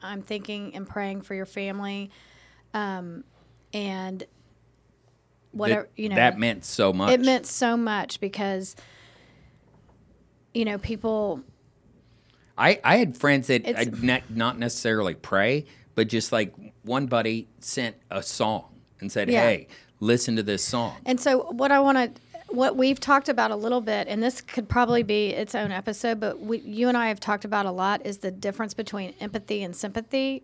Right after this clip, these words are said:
Speaker 1: Can I talk about that a
Speaker 2: Yeah.
Speaker 1: little bit? So, um, I was always, I've always been under the impression, Kevin, I'm gonna ask you. Um, so I've always been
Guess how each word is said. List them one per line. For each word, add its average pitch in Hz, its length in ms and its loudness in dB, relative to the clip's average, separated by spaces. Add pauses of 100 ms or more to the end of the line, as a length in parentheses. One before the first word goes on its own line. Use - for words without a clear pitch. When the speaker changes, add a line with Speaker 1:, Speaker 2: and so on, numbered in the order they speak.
Speaker 1:
Can 214 100 -4
I 208 60 -2
talk 208 200 -4
about 214 200 -4
that - 120 0
a - 60 2
Speaker 2:
Yeah. 208 60 0
Speaker 1:
little 226 160 0
bit? 247 260 0 (460)
So, 226 560 4
um, 202 380 -2 (380)
I 269 280 8
was 262 240 4 (180)
always, 208 640 2 (120)
I've - 160 2
always 240 440 0
been 214 220 -6
under 208 160 -6
the 208 140 -4
impression, 196 680 -6
Kevin, 240 280 -2
I'm 240 80 -2
gonna 233 120 -2
ask 220 280 -6
you. 185 280 -6 (240)
Um, 202 340 -2 (1300)
so 233 520 2 (1160)
I've 277 180 6
always 277 280 6
been 240 320 0